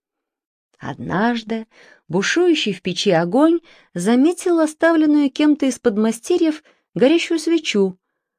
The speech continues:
вправленную в массивный бронзовый подсвечник.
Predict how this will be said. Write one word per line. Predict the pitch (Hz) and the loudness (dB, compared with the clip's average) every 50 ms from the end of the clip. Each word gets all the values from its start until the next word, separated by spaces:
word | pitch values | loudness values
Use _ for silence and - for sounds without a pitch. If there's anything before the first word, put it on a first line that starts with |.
| _ _ _ | _ _ _
вправленную | - - - - 202 226 254 285 285 262 254 240 226 226 220 214 | -20 -10 -4 0 4 4 6 6 4 4 4 4 4 4 4 2
в | 196 | 2
массивный | 185 175 180 180 - - - 330 339 330 320 269 262 247 | 2 0 -2 -2 -4 -2 0 2 2 4 4 2 2 2
бронзовый | 190 202 214 208 196 180 185 196 196 190 | 2 2 2 2 2 2 0 -2 -2 -2
подсвечник. | - 196 202 - - 147 131 - - - 147 - - _ _ | -2 -6 -6 -6 -8 -8 -6 -6 -8 -10 -12 -14 -16 _ _